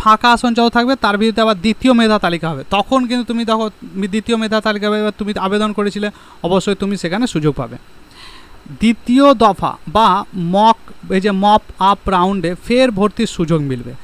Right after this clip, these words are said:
সেই রাউন্ডও দু দফায় হবে। মপ আপ রাউন্ডে ভর্তি হওয়া পড়ুয়াদের তিন থেকে সাত সেপ্টেম্বর কলেজে সশরীরে নথি যাচা হবে। তাহলে দেখো, এটা হচ্ছে, এটা তো হয়ে গেল কত, আগস্ট হলো, এবার তিন থেকে সাত সেপ্টেম্বর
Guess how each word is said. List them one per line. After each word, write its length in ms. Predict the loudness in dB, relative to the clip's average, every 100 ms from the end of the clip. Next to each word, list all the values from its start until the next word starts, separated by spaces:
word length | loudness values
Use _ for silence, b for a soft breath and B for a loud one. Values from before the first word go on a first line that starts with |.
| b b b -2
সেই 180 | 2 2
রাউন্ডও 380 | 4 2 4 2
দু 160 | 2 2
দফায় 340 | 2 4 4 2
হবে। 180 | 2 0 -6 -16 -8
মপ 260 | 2 4 4 0
আপ 100 | -2 0
রাউন্ডে 420 | 0 0 -2 -4 -6 2
ভর্তি 340 | 2 2 0
হওয়া 180 | 2 2
পড়ুয়াদের 400 | 0 0 0 -4 -6
তিন 140 | -4 -2
থেকে 260 | -2 -4 -4
সাত 420 | -8 -10 0 2 2 -12 b b b -18 -2
সেপ্টেম্বর 520 | -2 0 -2 0 0
কলেজে 440 | 0 0 0 0 -2
সশরীরে 440 | -2 -2 -2 -2 -4
নথি 180 | -4 -6
যাচা 240 | -6 -6
হবে। 180 | -12 -14 -20 -20 -20 -6
তাহলে 160 | -4 -2
দেখো, 200 | -4 -4 -6
এটা 120 | -6
হচ্ছে, 200 | -6 -8 -8
এটা 140 | -6
তো 100 | -6 -6
হয়ে 180 | -4
গেল 140 | -2 -4
কত, 160 | -6 -6
আগস্ট 400 | -4 -2 -4 -6 -8
হলো, 160 | -10 -12 B B B -8
এবার 240 | -2 -2 -4 -12
তিন 220 | -8 -6 -4
থেকে 300 | -4 -6 -4 -6
সাত 360 | -6 -2 -2 -2 -8 -6
সেপ্টেম্বর 520 | -6 -2 -4 -2